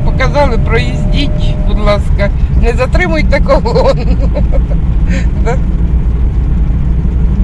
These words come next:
А нас, е, ні разу ще з початку, е, цих дій в Україні, от скільки блокпостів ми де не проїжджали, е,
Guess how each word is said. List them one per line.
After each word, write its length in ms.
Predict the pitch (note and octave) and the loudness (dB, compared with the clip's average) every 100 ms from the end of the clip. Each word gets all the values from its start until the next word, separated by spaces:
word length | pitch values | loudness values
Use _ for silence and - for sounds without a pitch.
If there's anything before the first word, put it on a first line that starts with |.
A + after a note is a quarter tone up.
| - - - - - - - - - - - - - - - - - - | 0 0 -2 -2 0 0 0 -2 -2 -2 -2 -2 -2 -2 -2 -2 -2 0
А 80 | G3+ | 0
нас, 200 | D#4+ D#4+ - - - C4 | 0 -2 -2 -2 -2 0
е, 40 | |
ні 180 | C4+ D#4 | 0 0
разу 400 | C#4 G3+ G3 - | 2 2 2 0
ще 220 | - - | 0 0
з 60 | - | -2
початку, 760 | - G3 A#3 A3+ - F3+ G#3 - - - - - | -2 0 0 0 0 0 0 0 -2 -2 0 0
е, 600 | - E3+ E3 - E3 F3 - - - | 0 0 0 0 0 0 0 0 0
цих 240 | C#3+ G3 | 2 2
дій 340 | - C#4 D#4+ - | 0 0 0 0
в 40 | G3+ | 0
Україні, 680 | G#3 G3+ G3+ F#3 F3 F3+ | 0 0 2 2 2 0
от 140 | F3 - | 0 -2
скільки 340 | - - F#3+ | 0 -2 -2
блокпостів 760 | F#3 F#3+ F3+ - F#3+ - G3+ G3 | -2 0 0 0 0 0 0 0
ми 140 | F3 D#3 - - - - | 0 0 0 0 0 0
де 160 | F#3 F#3 | 0 0
не 140 | F3+ | 0
проїжджали, 880 | E3+ F#3 F3+ F3 E3+ F3+ A3+ C4 A3 | 0 0 2 2 0 0 0 0 0
е, 140 | F3 | -2